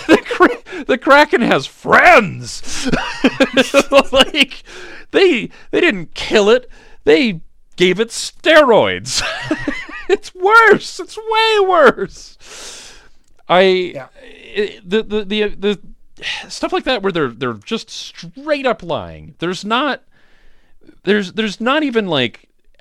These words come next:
Speaker 1: I don't know how they could have expected to get away with that lie. Like, what did they think was gonna happen?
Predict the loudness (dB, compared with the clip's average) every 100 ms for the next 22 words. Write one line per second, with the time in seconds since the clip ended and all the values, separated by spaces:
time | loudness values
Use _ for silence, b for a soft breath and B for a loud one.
0 | _ _ 0 2 2 0 0 0 -2 -4
1 | -6 -4 -4 -6 -6 -6 -2 -2 -2 -6
2 | -8 -12 -16 -20 -20 -6 -4 -4 -10 -20
3 | _ _ _ _ _ _ -16 -6 -2 -2
4 | -2 -4 -6 -2 -2 -2 -6 -8 -4 -2
5 | -2 -4 -2 0 0 -2 -4 -8